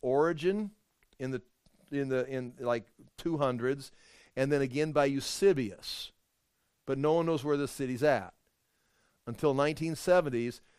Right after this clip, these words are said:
they're bulldozing a road through this area right here, and they uncover a Byzantine basilica.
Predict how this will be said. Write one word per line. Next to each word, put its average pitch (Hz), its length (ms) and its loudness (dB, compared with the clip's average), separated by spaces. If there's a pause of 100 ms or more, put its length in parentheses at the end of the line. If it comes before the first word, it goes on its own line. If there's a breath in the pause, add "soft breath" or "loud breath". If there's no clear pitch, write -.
(140)
they're 143 160 2
bulldozing 147 880 0 (880)
a 127 100 0
road 156 400 4
through 143 260 -4
this 139 200 -6
area 147 380 0
right 110 240 -2
here, 110 320 -6 (260 soft breath)
and 143 180 -2
they 143 140 2
uncover 147 880 0 (120)
a 123 100 -6
Byzantine 147 1040 -4 (760)
basilica. 120 840 -4